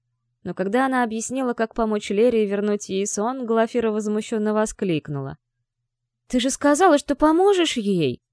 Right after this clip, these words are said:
«Я сказала, что знаю, как ей помочь», возразила Илза.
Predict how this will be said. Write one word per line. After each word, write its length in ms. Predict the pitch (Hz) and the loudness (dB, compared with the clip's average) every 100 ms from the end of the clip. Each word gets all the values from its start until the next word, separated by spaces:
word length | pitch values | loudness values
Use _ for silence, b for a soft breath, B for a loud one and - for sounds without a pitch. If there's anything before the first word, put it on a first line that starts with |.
| _ _ _ _ _ _ _ _ _ | _ _ _ _ _ _ _ _ _
«Я 220 | 208 185 | -2 -2
сказала, 640 | 185 - 254 247 208 214 | -2 0 0 4 4 2
что 240 | 247 - 330 | -2 -2 -2
знаю, 460 | 359 359 285 320 | 2 2 2 0
как 260 | - 220 - | 0 -2 -2
ей 240 | 165 151 | -4 -6
помочь», 640 | - 208 208 147 - - _ _ _ _ _ _ _ | -4 -6 -4 -6 -8 -16 _ _ _ _ _ _ _
возразила 680 | 190 185 185 170 160 156 147 | -4 0 2 0 0 -2 -2
Илза. 440 | 139 127 139 135 | -2 -4 -8 -12